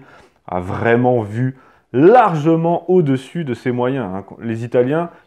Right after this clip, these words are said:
ils ne, ils ne voulaient pas de mal aux Français, et ça, je le savais déjà. Les Italiens se demandaient pourquoi on va en guerre contre la France. Et les Italiens se sont demandé ensuite pourquoi on envahit la Grèce. C'est, les Grecs nous ont rien fait. Enfin, c'est, c'est, c'est vraiment intéressant, et on voit bien que l'Italie,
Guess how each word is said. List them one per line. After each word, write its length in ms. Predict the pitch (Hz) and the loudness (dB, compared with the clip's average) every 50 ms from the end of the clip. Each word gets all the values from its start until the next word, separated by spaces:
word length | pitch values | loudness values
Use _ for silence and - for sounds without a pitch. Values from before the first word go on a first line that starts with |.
| _ - | _ -10
ils 140 | 117 123 | -6 -4
ne, 160 | 127 127 131 - | -2 -2 -2 -2
ils 80 | 135 135 | -2 -2
ne 80 | 139 135 | 0 2
voulaient 220 | 135 139 139 135 | 2 2 2 2
pas 160 | 135 143 135 | 2 2 2
de 60 | 135 | 2
mal 260 | 139 143 147 143 139 123 | 0 0 2 2 2 2
aux 180 | - 143 135 | 2 0 -2
Français, 520 | 135 - - 127 117 - - 147 170 165 127 | -2 -2 -4 -4 -4 -4 -4 -2 -2 0 -2
et 20 | |
ça, 320 | 101 - 123 120 110 101 95 | -2 0 0 0 0 -2 -4
je 120 | 95 101 | -6 -8
le 60 | 101 | -10
savais 280 | 98 - - 110 104 101 | -8 -6 -4 -4 -2 -2
déjà. 300 | 101 95 101 131 147 147 | -4 -4 -4 -2 -4 -4
Les 140 | 110 98 101 | -4 -6 -8
Italiens 320 | 98 - 107 113 131 139 | -6 -6 -6 -4 -6 -6
se 140 | 131 - 113 | -8 -8 -6
demandaient 240 | 104 110 120 139 139 | -4 -2 -2 -2 -4
pourquoi 360 | 139 - 127 - - 220 214 | -6 -8 -12 -8 -6 -4 -4
on 80 | 165 120 | -2 -2
va 80 | 117 | -2
en 100 | 117 113 | -2 -2
guerre 200 | 117 120 123 - | -4 -4 -6 -6
contre 260 | - 113 104 - 107 | -8 -12 -10 -6 -4
la 100 | 107 123 | -4 -4
France. 320 | 135 - 208 202 - - _ _ - - - - - - _ - | -4 -6 -8 -8 -8 -12 _ _ -20 -20 -20 -20 -20 -20 _ -12
Et 60 | 110 | -8
les 200 | 104 110 120 127 | -6 -6 -4 -2
Italiens 240 | 127 156 156 160 165 | 0 0 2 2 0
se 120 | 165 143 | -2 -4
sont 120 | 127 - 143 | -6 -6 -4
demandé 240 | 147 151 151 160 170 | -2 -2 0 0 -2
ensuite 320 | 156 - 185 170 - - | -2 -2 -4 -6 -4 -4
pourquoi 380 | 180 170 - - - 262 269 233 | -6 -6 -6 -4 -2 0 0 0
on 140 | 170 143 | 0 0
envahit 280 | 139 135 131 135 135 135 | 0 0 0 0 0 0
la 100 | 139 143 | -2 -2
Grèce. 360 | 156 175 202 208 - - - 107 104 107 | -2 -4 -6 -8 -10 -12 -12 -12 -12 -10
C'est, 320 | - 107 104 101 98 - - - _ _ - | -10 -8 -8 -6 -8 -10 -12 -18 _ _ -8
les 140 | 107 110 110 | -6 -6 -4
Grecs 260 | 120 139 147 - 143 | -2 -2 -2 -2 -4
nous 160 | 120 110 110 | -4 -4 -2
ont 40 | 104 | -2
rien 220 | 110 110 123 131 | -2 -2 -4 -4
fait. 180 | - - 208 202 | -4 -2 -2 0
Enfin, 220 | 151 - 120 110 | -2 -2 -4 -6
c'est, 320 | 104 - 120 113 107 98 - - - - _ _ _ | -6 -4 -2 -2 -2 -2 -4 -10 -20 -20 _ _ _
c'est, 260 | _ _ 117 113 113 | _ _ -4 -4 -2
c'est 140 | 113 127 135 | 0 0 2
vraiment 260 | 131 156 185 220 202 | 4 4 4 4 2
intéressant, 480 | 180 160 - 170 160 160 160 - 214 214 | 2 2 2 2 2 2 2 2 0 2
et 60 | 185 | 2
on 100 | 156 151 | 2 2
voit 180 | 147 156 170 165 | 2 2 2 2
bien 280 | 160 170 185 208 208 - - - _ _ | 2 0 -2 -2 -4 -10 -16 -20 _ _
que 80 | _ 139 | _ -2
l'Italie, 640 | 135 139 151 151 151 165 151 156 156 170 190 190 | 0 0 0 2 2 2 2 4 2 0 -2 -2